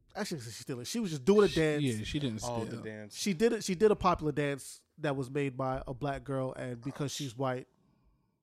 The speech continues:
Speaker 1: and the, and media is, like, obsessed with white people with rhythm, she got, she got a buzz off of it, so they brought her. Um, someone told me that the black girl was, uh, was at the, the, the, the, the halftime show for the game itself. I, I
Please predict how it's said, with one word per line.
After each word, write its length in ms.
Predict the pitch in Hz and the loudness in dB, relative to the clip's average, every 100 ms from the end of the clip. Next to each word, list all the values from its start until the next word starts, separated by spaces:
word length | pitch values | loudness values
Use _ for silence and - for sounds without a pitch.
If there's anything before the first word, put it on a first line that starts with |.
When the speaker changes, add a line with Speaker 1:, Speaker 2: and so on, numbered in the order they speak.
| _ 139 | _ -8
Speaker 1:
and 460 | 127 123 123 123 - _ _ _ _ _ _ _ _ _ | -6 -6 -10 -18 -20 _ _ _ _ _ _ _ _ _
the, 120 | - 131 131 - | -10 -10 -12 -12
and 180 | 135 120 | -12 -8
media 280 | 131 131 123 | -6 -6 -6
is, 100 | 113 | -8
like, 160 | 117 | -10
obsessed 240 | 120 139 127 | -10 -10 -10
with 120 | 113 | -8
white 200 | 127 127 | -8 -8
people 180 | 135 120 | -8 -10
with 100 | 123 123 - | -12 -12 -10
rhythm, 420 | 135 123 120 101 - _ | -8 -6 -10 -14 -20 _
she 240 | - 160 | -8 -6
got, 320 | 147 143 123 - _ _ _ - | -4 -4 -6 -10 _ _ _ -14
she 140 | 165 | -8
got 220 | 143 131 123 - | -6 -6 -8 -12
a 60 | |
buzz 280 | 117 139 123 | -6 -4 -2
off 180 | 131 120 | -4 -6
of 80 | 123 | -10
it, 120 | 123 | -10
so 80 | 127 | -10
they 80 | |
brought 240 | 123 143 135 | -6 -4 -2
her. 120 | 127 190 - _ _ - | -4 -8 -18 _ _ 2
Um, 300 | 180 175 147 - | 2 2 -6 -18
someone 340 | - 233 247 214 | 2 4 4 4
told 200 | 220 208 | 4 4
me 60 | |
that 80 | 196 | 2
the 80 | 151 | 0
black 300 | 127 185 185 | 0 0 2
girl 200 | 175 170 | 0 0
was, 220 | 160 151 | -2 -4
uh, 160 | 160 160 - | -4 -6 -6
was 140 | 147 | -6
at 100 | 147 | -6
the, 180 | 139 135 147 | -6 -10 -10
the, 120 | 131 | -10
the, 160 | - 127 151 - | -8 -10 -12 -16
the, 80 | 90 - | -18 -18
the 60 | - | -8
halftime 360 | 147 160 175 165 | -6 -4 -4 -2
show 120 | 185 | -4
for 80 | 139 | -4
the 60 | |
game 220 | 127 156 165 | -4 -4 -2
itself. 360 | 170 202 - - | -4 -4 -6 -4
I, 120 | |
I 20 | 156 | -2